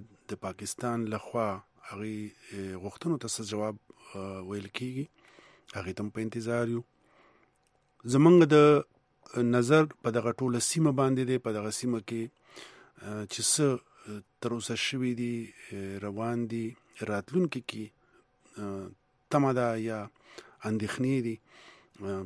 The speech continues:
په دې باندې زمونږ هم نظر دی. تر څونه چې پرې پوهیږو، کوشش کوو، آ، تر هغه حده پورې تاسو ته در ورسوو. خبره هم دغه ده چې دا لنجمنه کرښه د پښتنو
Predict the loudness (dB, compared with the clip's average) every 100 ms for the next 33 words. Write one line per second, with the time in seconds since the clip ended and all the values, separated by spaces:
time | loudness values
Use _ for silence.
0 | -4 0 0 0 -4 -6 -10 -8 -4 -2
1 | -2 -2 -4 -8 -8 -6 -4 -4 -2 -4
2 | -6 -8 -4 -4 -4 -8 -8 -4 -4 -4
3 | -6 -8 _ -14 -10 -8 -8 -6 -6 -6
4 | -10 -20 -20 -20 -20 _ -14 -6 -4 -4
5 | -6 -6 -2 0 0 -2 -4 -6 -6 -8
6 | -6 -8 -8 -10 -12 -12 -14 _ -16 -10
7 | -8 -8 -8 -10 -12 _ _ _ _ _
8 | _ _ _ _ _ -6 2 6 8 8
9 | 8 6 6 4 2 -2 -18 -16 -20 _
10 | -4 0 0 0 4 4 6 2 2 0
11 | 0 -2 -6 -4 -8 -10 _ -20 -20 -12
12 | -10 -10 -10 -6 -4 -6